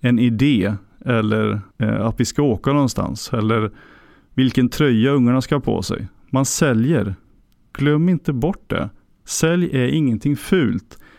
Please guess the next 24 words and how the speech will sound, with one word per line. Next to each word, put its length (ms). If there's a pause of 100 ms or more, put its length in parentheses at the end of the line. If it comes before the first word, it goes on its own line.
(120)
Det 80
är 20
ett 80
sätt 420
att 40
kommunicera 760
med 140
andra 200
människor. 560 (1200)
Ni 100
som 180
lyssnar 280
på 520
Säljpodden 640
får 200
ju 340
givetvis 920 (100)
gärna 920
följa 420
med 420
i 420 (140)
Säljpoddens 1000
sociala 520
kanaler. 500